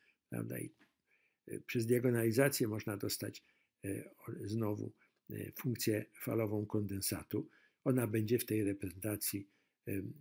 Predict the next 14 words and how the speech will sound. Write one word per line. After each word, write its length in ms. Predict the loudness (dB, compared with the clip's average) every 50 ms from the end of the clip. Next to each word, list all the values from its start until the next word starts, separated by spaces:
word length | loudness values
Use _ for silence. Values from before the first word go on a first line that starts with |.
| -18 -20 -20 -20 -20 -20 -20 -18 -16 -16 -16 -16 -18 -20 -20 _ -4
rozkładu 560 | -2 -2 -2 -2 -2 -2 0 0 0 0 -2
na 320 | -4 -4 -8 -10 -12 -16 -18 _ _ _ _ _ _
stany 420 | -10 -10 -8 -10 -10 -10 -10 -10
własne 540 | -10 -10 -8 -8 -10 -10 -10 -10 -12 -12 -16 _ _ _ _ _ _ _ _ _ -12 -12 -10 -10 -6
oscylatora. 840 | -4 -4 -4 0 2 2 2 2 -2 -4 -6 -8 -8 -8 -12 -14 -18 _ _ _ _ _ _ _ _ _ -20 -18 _ -4
I 440 | -4 -2 -2 -2 -4 -4 -4 -4 -6 -8
oczywiście 480 | -10 _ -12 -12 -12 -12 -6 -6 -6
można 340 | -6 -6 -10 -10 -10 -8 -8
stąd 340 | -10 -10 -12 -12 -12 -12 -14 _ _ _ _ _
też, 300 | -6 -6 -6 -6 -8 _ _ _ _ _ _ _ _
e, 140 | -12 -6 -2
syntetyzować 1120 | 2 2 4 6 6 6 4 4 4 0 0 0 -2 -4 -2 -4 -4 -4 -6 -6 -4 -2
samą 440 | -2 -2 -2 -4 -6 -8 -8 -10 -12 -14 _ _ _ _ _ _ _ _ _ _ _ _ _ _ _ _
funkcję. 540 | 2 2 4 4 4 0 -4 -6 -6 -8